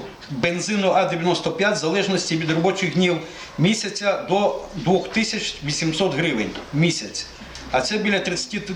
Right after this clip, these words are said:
тисяч, тридцяти тисяч гривень в рік. І запчастин на три тисячі гривень.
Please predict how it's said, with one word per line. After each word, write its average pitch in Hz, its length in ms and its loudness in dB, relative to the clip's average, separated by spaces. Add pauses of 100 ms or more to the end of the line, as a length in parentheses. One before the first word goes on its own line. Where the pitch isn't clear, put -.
(100)
тисяч, 190 500 -2
тридцяти 175 440 0
тисяч 165 300 -2 (100)
гривень 180 280 4
в 143 80 -2
рік. 123 160 0 (360)
І 165 80 6
запчастин 190 560 0
на 196 80 4
три 170 160 -2
тисячі 180 420 -2
гривень. 123 400 0